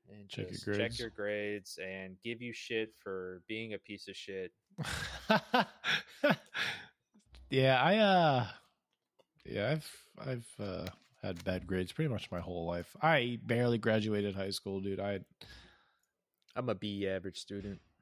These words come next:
Speaker 2: Are you really? That's pretty good.
Speaker 1: <laughs> What do you mean that's good? <laughs>
Speaker 2: B average is pretty good. I'd say that's above average.
Speaker 1: Well, yeah. Uh, C is
Speaker 2: Espec-
Speaker 1: average.
Speaker 2: I, uh, when we moved to California,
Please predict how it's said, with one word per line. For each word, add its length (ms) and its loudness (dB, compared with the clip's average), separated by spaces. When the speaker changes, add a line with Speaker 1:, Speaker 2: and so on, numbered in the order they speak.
Speaker 2:
Are 120 2
you 140 8
really? 320 6
That's 160 -4
pretty 160 -4
good. 180 -4
Speaker 1:
<laughs> 200 0
What 100 -2
do 60 -2
you 80 -6
mean 140 -6
that's 180 0
good? 640 10
<laughs> 220 -6
Speaker 2:
B 280 8
average 440 4
is 160 4
pretty 260 6
good. 320 4
I'd 140 -4
say 100 4
that's 160 2
above 240 2
average. 400 0
Speaker 1:
Well, 160 6
yeah. 340 4
Uh, 320 -14
C 220 4
is 80 6
Speaker 2:
Espec- 40 6
Speaker 1:
average. 380 0
Speaker 2:
I, 220 4
uh, 300 6
when 140 -2
we 120 2
moved 300 2
to 80 0
California, 840 0